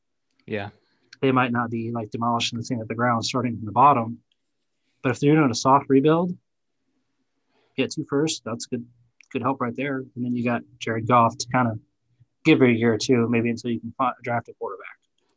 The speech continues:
Speaker 1: Yeah, and it's not like he's
Speaker 2: Or
Speaker 1: gonna
Speaker 2: something.
Speaker 1: be, he's not gonna be terrible for you.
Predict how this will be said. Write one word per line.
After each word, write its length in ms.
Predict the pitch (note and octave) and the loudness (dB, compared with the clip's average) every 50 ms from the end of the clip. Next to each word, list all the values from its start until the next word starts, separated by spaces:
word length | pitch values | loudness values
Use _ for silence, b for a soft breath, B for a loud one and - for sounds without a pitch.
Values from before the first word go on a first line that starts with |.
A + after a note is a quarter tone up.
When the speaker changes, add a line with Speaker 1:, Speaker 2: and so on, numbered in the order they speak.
| _ _ | _ _
Speaker 1:
Yeah, 180 | - G#2 G#2+ A2+ | -4 -2 0 0
and 100 | A#2 B2 | 0 0
it's 120 | B2 - | -2 -2
not 120 | - F3 D3 | 0 2 2
like 180 | B2+ A#2+ A2+ | 2 2 0
he's 160 | - A#2+ A2 A2 | -2 -4 -4 -4
Speaker 2:
Or 40 | |
Speaker 1:
gonna 100 | A#2 G#2+ | -4 -4
Speaker 2:
something. 440 | G2+ F#2 - - - - G#2+ G#2+ A#2+ - | -2 -4 -6 -8 -10 -14 -18 -18 -18 -18
Speaker 1:
be, 60 | _ _ _ | _ _ _
he's 140 | - C#3 D3+ | -8 -6 -6
not 80 | E3+ E3+ | -4 -4
gonna 120 | D3+ D3 | -4 -4
be 80 | A#2+ D#2+ | -4 -6
terrible 520 | - - - G#2+ G#2+ A#2 A2+ G2+ E2 E2+ | -6 -6 -2 0 2 2 2 0 -2 -4
for 260 | - - F2+ G2+ G2+ | -6 -6 -6 -4 -4
you. 160 | G2 G2+ A2 | -4 -4 -4